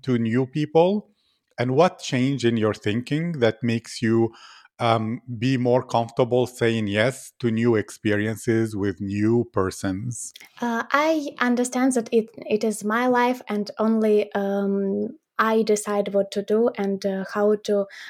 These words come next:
Speaker 2: communicate with people, how to be, um, so, um, great person. And, uh, I think it's also only, uh, s-, my thoughts changed,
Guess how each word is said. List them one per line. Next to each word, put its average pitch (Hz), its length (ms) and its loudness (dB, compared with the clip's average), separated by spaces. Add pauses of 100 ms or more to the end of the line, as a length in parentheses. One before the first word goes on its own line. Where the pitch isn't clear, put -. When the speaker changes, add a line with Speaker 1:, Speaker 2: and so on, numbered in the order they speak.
Speaker 2:
communicate 220 520 2
with 226 300 -4
people, 214 440 2
how 208 200 0
to 208 200 -4
be, 202 300 2 (340)
um, 196 540 0 (420)
so, 196 540 0 (520)
um, 196 420 -4
great 214 500 2
person. 220 580 0 (120)
And, 202 400 -2
uh, 208 280 0
I 254 140 2
think 254 320 0
it's 226 220 -4
also 226 340 -2
only, 214 680 2
uh, 190 480 -2
s-, - 280 -6
my 214 180 4
thoughts 247 380 0
changed, 190 640 -4